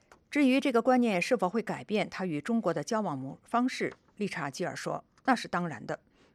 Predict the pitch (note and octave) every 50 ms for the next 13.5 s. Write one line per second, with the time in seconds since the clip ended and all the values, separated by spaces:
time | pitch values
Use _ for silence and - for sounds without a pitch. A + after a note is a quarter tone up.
0 | _ - A#3 A#3 G3+ C4+ C4+ A#3+ G#3+ A3 - G#3+ F3 - G3+ G3 F#3+ G#3 G3 F#3+
1 | F#3 - A3 D3 - F3 E3+ - D3+ - - - E2 - - _ _ _ _ _
2 | _ _ _ - - B3 C4+ B3+ A#3 - - G#3 B3+ G#3 F#3 A3 C#4+ A3 E3+ -
3 | E3+ D#3+ - - C#4 B3 E3+ C#3+ C3+ B2 C#3+ F3 A#3+ - - - - - - _
4 | - A3+ A3+ - A#3 G#3 - A3 F#3 E3 D3 - - D3 D3+ - - - - F#3+
5 | G3 F#3+ - _ _ _ _ _ _ _ _ _ _ _ _ _ _ _ _ _
6 | _ _ _ _ _ _ _ _ _ _ _ _ _ _ _ - G#3+ G#3+ A#3 D#4+
7 | C#4 G3+ F#3+ F#3+ G#3 G3 G3 F#3+ - G#3+ F#3+ D#3+ D#3 - F#3 D#3+ - C#3 - -
8 | - E3 - - _ _ _ _ _ _ _ _ _ _ _ _ - - F3+ F3
9 | - G#3 F3+ D#3+ D3 C#3+ C#3 D3+ E3+ - G3 F3 E3+ F3 F3 E3+ E3+ F3 E3+ -
10 | _ _ _ _ _ _ - F#3+ F#3 - F3 F3+ - - G#3 G3+ F#3 E3 D#3 -
11 | - F#3 F3 D#3+ D#3+ D#3+ - D#3+ E3 F#3+ G3+ F3 E3 D3+ B2 B2 D3+ D#3 D3 -
12 | - - E3 E3 E3 E3+ E3+ E3 F3 F3 E3 D#3+ E3+ F3 - G#3+ G3 E3 D#3 D3+
13 | F3+ F3 A3 A#3 C4 C4 - G3+ D3 -